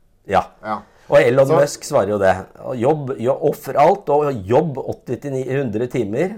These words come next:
Speaker 1: og sånne ting.
Speaker 2: Ja.
Speaker 1: Og, og det,
Speaker 2: Hvordan
Speaker 1: og
Speaker 2: får han tid til, til
Speaker 1: Ja,
Speaker 2: alt?
Speaker 1: nei, men
Speaker 2: Han
Speaker 1: han
Speaker 2: er jo
Speaker 1: får
Speaker 2: dypt inne i teknologien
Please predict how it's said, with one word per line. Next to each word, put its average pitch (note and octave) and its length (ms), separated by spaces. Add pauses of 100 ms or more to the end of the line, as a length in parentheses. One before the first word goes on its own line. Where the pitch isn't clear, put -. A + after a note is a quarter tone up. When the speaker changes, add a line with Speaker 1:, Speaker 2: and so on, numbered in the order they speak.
Speaker 1:
og B2+ 400
sånne A#2 180
ting. D#3 260 (480)
Speaker 2:
Ja. B2+ 160 (140)
Speaker 1:
Og, C#3 280
og C3+ 180
det, C#3+ 120
Speaker 2:
Hvordan C3+ 180
Speaker 1:
og - 60
Speaker 2:
får D3+ 160
han B2+ 160
tid C3+ 220 (100)
til, C#3 140 (260)
til - 140
Speaker 1:
Ja, A2+ 100
Speaker 2:
alt? E3+ 240
Speaker 1:
nei, - 80
men C3 80
Speaker 2:
Han D3+ 120
Speaker 1:
han E3+ 120
Speaker 2:
er E3+ 80
jo E3+ 80
Speaker 1:
får E3 160
Speaker 2:
dypt E3 340
inne B2+ 220
i - 20
teknologien C3+ 800